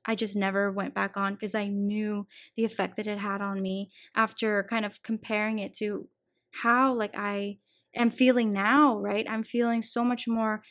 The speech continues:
like, my energy just feels so much more clean. I just feel, just feel, like, different. Like, my thought patterns just feel different.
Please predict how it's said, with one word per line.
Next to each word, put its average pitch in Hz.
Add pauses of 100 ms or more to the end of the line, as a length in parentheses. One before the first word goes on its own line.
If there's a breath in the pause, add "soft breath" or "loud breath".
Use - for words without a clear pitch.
(140 soft breath)
like, 226
my 220
energy 240
just 226
feels 220
so 233
much 220
more 208
clean. 214
I 202
just 196
feel, 202 (300 loud breath)
just 214
feel, 220
like, 208
different. 202
Like, 196
my 196
thought 196
patterns 220
just -
feel 208
different. 190